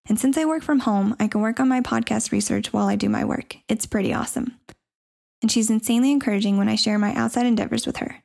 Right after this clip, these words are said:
So thank you, Christy. Best boss ever. Also,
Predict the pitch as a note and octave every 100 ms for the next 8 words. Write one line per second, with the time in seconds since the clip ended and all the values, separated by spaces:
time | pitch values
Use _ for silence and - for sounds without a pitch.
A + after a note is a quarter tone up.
0 | - A#3 A3+ A3 - - G#3+ - B3 A3+
1 | _ - G#3 A#3+ - - A#3 - - -
2 | - A#3 - _ _ _ _ _ _ _
3 | _ _ _ _ _ _ _ - D3+ -
4 | A2+